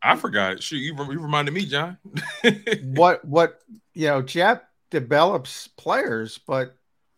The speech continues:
Speaker 2: he, it takes a while. Um, and in the case of Tyler Steen, remember,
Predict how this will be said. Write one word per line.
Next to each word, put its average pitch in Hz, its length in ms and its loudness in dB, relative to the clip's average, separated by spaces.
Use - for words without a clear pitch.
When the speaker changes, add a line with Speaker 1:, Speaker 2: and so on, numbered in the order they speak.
Speaker 2:
he, 127 300 -14
it 135 220 -10
takes 440 380 -2
a 370 60 0
while. 95 500 -6
Um, 117 600 -4
and 151 340 -4
in 156 140 -6
the 135 80 -4
case 156 340 -4
of 131 100 -10
Tyler 139 360 0
Steen, 180 420 -10
remember, 120 640 -4